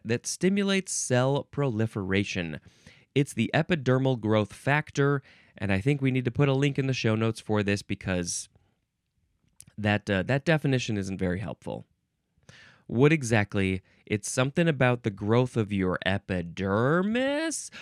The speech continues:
Ba-do-do-dum, ba-dum, ba-ba-do-do-dum. Epidermis, noun from sixteen twenty-six.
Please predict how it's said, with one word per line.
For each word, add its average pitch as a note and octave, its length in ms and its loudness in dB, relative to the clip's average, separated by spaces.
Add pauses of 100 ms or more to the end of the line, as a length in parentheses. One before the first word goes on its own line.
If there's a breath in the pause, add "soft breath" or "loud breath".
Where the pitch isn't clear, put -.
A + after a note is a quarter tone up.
(200 loud breath)
Ba-do-do-dum, A2+ 560 4
ba-dum, A2+ 300 2
ba-ba-do-do-dum. A2 800 4 (440 soft breath)
Epidermis, A#2 1080 2 (540 soft breath)
noun D3+ 640 2 (180)
from B3 280 0
sixteen G#2 540 -2
twenty-six. A#2 920 -4